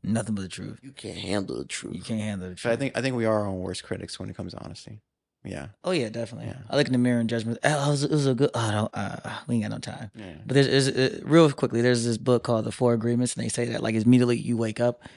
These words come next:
Speaker 1: you're your worst, uh, critic because you start, you start, uh, saying things you can and can't do
Speaker 3: Mm.
Speaker 1: about yourself right off the bat. Anyway, <clears throat> um,
Speaker 3: <laughs>
Speaker 1: all right, that's a, it's time, that's a conversation for another time.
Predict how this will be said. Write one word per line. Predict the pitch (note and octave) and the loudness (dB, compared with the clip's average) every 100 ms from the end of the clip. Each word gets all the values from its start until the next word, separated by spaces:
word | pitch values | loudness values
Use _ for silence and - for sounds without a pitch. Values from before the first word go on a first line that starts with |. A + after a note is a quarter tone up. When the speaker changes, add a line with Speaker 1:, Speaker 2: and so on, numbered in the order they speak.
| - | -6
Speaker 1:
you're | A#2+ | -2
your | A2 | 0
worst, | A2+ A2+ - - A#3+ - - | 2 0 -2 -8 -12 -10 -2
uh, | A2 G2+ | -2 -2
critic | - A2 A2+ | -2 -4 -4
because | - G#2+ G#2 | -4 -4 -4
you | G#2 A2 | -4 -6
start, | - G#2+ A2 - - - _ _ _ - | -4 -4 -6 -10 -20 -20 _ _ _ -8
you | C#3 | -2
start, | B2 B2+ A#2 - | 2 4 4 2
uh, | G#2+ A2 - - - _ - - _ - | -4 -4 -6 -8 -14 _ -6 -6 _ -4
saying | - D3 C3+ | 2 6 6
things | B2 B2 A#2 | 6 4 4
you | A2+ | 2
can | G#2+ C3+ B2 | 0 2 4
and | A2+ | 2
can't | - - - | -2 -6 -6
do | G#2+ - - - | -8 -10 -16 -20
Speaker 3:
Mm. | A2 | -10
Speaker 1:
about | G#2+ G#2+ - | -2 0 0
yourself | - - A2+ | -4 -6 -6
right | - | -8
off | - | -8
the | - | -10
bat. | - - - _ _ _ _ _ _ _ _ _ | -12 -12 -14 _ _ _ _ _ _ _ _ _
Anyway, | E3+ D#3+ G2+ - | 4 6 4 -2
<clears throat> | _ | _
um, | F#3 | 10
Speaker 3:
<laughs> | F#3 C3+ A#2 | 12 10 6
Speaker 1:
all | G#2+ B2+ - - | 2 -6 -10 0
right, | C3+ A#2+ | 2 4
that's | C3+ | 4
a, | B2 | 2
it's | - | -2
time, | - C#3+ | 4 4
that's | B2 A2+ | 4 2
a | A2 A2 - | -2 -4 -4
conversation | - B2+ B2 G#2+ | 0 2 2 2
for | |
another | A2+ A#2 G#2+ | 4 4 2
time. | A2 A2+ | -2 -2